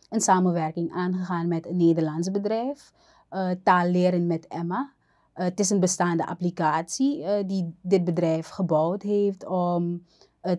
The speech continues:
taal bij kinderen in feite wereldwijd, want ook in het Nederlands, in het Engels, in het Pools enzovoorts, eh, aan te bieden.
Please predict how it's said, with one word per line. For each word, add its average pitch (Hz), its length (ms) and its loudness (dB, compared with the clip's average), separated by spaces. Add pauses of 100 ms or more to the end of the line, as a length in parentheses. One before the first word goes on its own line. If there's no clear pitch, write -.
(100)
taal 170 380 4
bij 185 220 2
kinderen 180 580 2
in 196 120 -6
feite 311 800 -2
wereldwijd, 196 840 0
want 170 220 0
ook 180 220 0
in 185 100 2
het 170 120 2
Nederlands, 185 760 2
in 175 100 2
het 170 240 -2
Engels, 190 840 0
in 185 140 -2
het 175 120 0 (120)
Pools 190 680 4
enzovoorts, 175 760 0
eh, 170 240 -6 (380)
aan 202 200 2
te 175 80 0
bieden. 151 380 -6